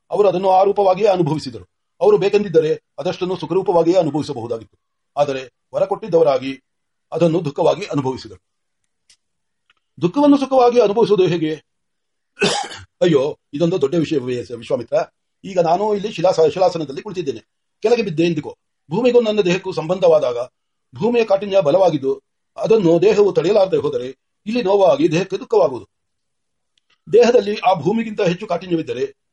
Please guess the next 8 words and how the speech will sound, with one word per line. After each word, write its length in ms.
ಅಥವಾ 200
ಭೂಮಿಯಲ್ಲಿ 500
ದೇಹವು 300
ಸಹಿಸಬಲ್ಲಷ್ಟು 560
ಕಾಠಿಣ್ಯವಿದ್ದರೆ 720
ಅಥವಾ 280
ಭೂಮಿಯಲ್ಲಿ 460
ಮೃದುತ್ವವಿದ್ದರೆ 800